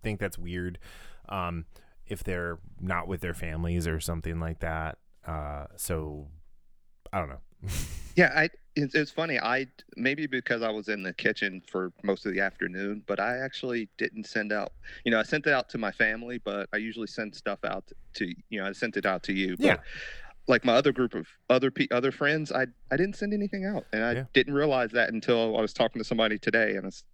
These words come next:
Speaker 2: like, "Oh, yeah, I forgot to send you something."
Speaker 1: I meant
Speaker 2: Like,
Speaker 1: to
Speaker 2: they didn't
Speaker 1: send you
Speaker 2: say anything,
Speaker 1: something,
Speaker 2: but
Speaker 1: but I did not.
Speaker 2: Yeah.
Speaker 1: <laughs>
Speaker 2: Yeah. <laughs>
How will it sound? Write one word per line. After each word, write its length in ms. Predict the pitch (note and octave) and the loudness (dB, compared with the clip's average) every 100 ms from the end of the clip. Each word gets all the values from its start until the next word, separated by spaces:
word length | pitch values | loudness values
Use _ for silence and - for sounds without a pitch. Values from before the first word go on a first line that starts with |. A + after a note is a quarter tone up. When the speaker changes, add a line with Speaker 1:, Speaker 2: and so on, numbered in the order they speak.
| - | -10
Speaker 2:
like, 100 | - | -2
"Oh, 200 | F3 G#3 | 0 2
yeah, 260 | A#2+ D3+ A#2+ - _ - | 2 0 0 -4 _ -2
I 240 | A2+ A2+ - _ _ _ _ _ - | -2 -2 -8 _ _ _ _ _ -6
forgot 320 | F#2 F#2 A2 | 0 2 2
to 80 | - | 2
send 200 | E3 E3 | 0 2
you 80 | G#2+ | 2
something." 360 | - F2 - G2+ | 0 -4 -2 0
Speaker 1:
I 160 | A#2+ | 2
meant 180 | B2+ G3+ | 2 6
Speaker 2:
Like, 140 | B3 | 8
Speaker 1:
to 60 | C#3+ | 8
Speaker 2:
they 60 | E3 | 6
didn't 180 | C3+ | 6
Speaker 1:
send 160 | - C3+ | 6 6
you 40 | |
Speaker 2:
say 60 | C3 | 6
anything, 260 | A2 G#2+ G2 | 4 4 4
Speaker 1:
something, 40 | |
Speaker 2:
but 160 | F#2 F#2 | 4 6
Speaker 1:
but 140 | F2+ | 6
I 100 | F#2 | 4
did 180 | G2 F2+ | 2 -2
not. 140 | - - | -4 0
Speaker 2:
Yeah. 240 | - - - - D3 - G3+ | 2 2 2 0 -4 0 0
Speaker 1:
<laughs> 80 | - | 2
Speaker 2:
Yeah. 200 | - E2 - A5 G3+ - | 4 4 2 2 4 6
<laughs> 80 | G#3 | 6